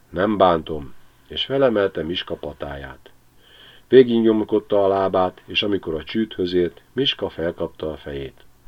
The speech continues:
"Ott, ott, jaj!" "Jól tüzel", bólogatott Berti, "valami rándulása van. Ezt a kis fuvart elbírja Manci is." Miska jól tudta,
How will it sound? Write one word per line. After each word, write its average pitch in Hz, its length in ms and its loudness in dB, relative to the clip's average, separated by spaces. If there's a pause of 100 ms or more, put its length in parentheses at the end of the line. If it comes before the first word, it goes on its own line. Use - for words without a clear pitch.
(300)
"Ott, - 400 6 (340)
ott, 202 480 2 (320)
jaj!" 190 540 4 (1040)
"Jól 147 280 8
tüzel", 90 520 0 (240)
bólogatott 95 640 0
Berti, 107 520 -2 (440)
"valami 160 360 8
rándulása 104 720 4
van. 76 260 -4 (540)
Ezt 170 260 -2
a 160 100 2
kis 127 200 -2
fuvart 107 440 2
elbírja 101 500 0
Manci 82 460 -4
is." - 240 -8 (1120)
Miska 165 360 4
jól 151 260 8
tudta, 95 500 -2